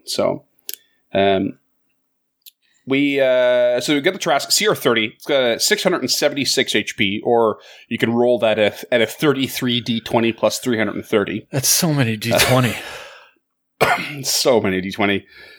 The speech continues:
Speaker 1: Uh, it's got an A C of twenty-five natural armor. Um,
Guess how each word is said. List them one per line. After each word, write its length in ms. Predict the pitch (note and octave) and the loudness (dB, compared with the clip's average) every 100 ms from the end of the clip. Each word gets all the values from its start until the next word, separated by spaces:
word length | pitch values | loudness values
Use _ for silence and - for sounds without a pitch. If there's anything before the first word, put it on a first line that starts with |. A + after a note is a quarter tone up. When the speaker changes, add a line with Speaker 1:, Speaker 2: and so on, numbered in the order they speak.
| - - | -16 -4
Speaker 1:
Uh, 480 | G#2+ G#2 G#2+ G#2+ G#2+ | 0 2 2 2 -2
it's 120 | - | -2
got 100 | B2+ | 0
an 80 | B2+ | 0
A 120 | D3+ | 0
C 160 | E3+ D#3+ | 0 0
of 160 | C#3 - | -2 -2
twenty-five 920 | - D#3 F#3+ - D#3 C#3+ E3 F#3 C3 | -2 -2 -2 -2 0 0 0 -2 -2
natural 360 | A#2+ A#2 D#3+ | 0 0 0
armor. 300 | C3+ A#2 F#3 - _ _ _ _ - - _ _ _ _ - | 0 2 -2 -4 _ _ _ _ -18 -18 _ _ _ _ -12
Um, 600 | G#2+ G#2+ G2+ G2 G2+ F#2+ | -4 -2 -2 -4 -6 -10